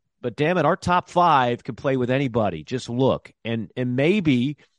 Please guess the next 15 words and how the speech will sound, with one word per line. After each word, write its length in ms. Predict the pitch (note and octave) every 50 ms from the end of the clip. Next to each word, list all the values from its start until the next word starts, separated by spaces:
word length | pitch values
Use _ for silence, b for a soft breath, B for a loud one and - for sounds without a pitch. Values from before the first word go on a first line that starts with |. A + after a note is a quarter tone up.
| _ _ _ _ _ _ _ _ -
maybe 300 | B2+ C3+ D#3 D#3 E3+ D#3
this 220 | D#3 E3 - -
is 120 | D3+ C3+
the 120 | B2+ C#3+ C#3
year 180 | C#3 C#3+ C#3
where 100 | B2+ B2+
some 300 | A#2+ - - D3+ C#3+ C3+
of 60 | C3 B2
those 220 | B2+ B2 A#2 -
teams 340 | - - C3 A#2+ A#2 A2 -
can 180 | - A2+ G#2+
live 160 | G#2 A2 G2 G#2
up 160 | G2+ - -
to 100 | G#2 E2
that. 240 | C#2 C2 A#1 G#1+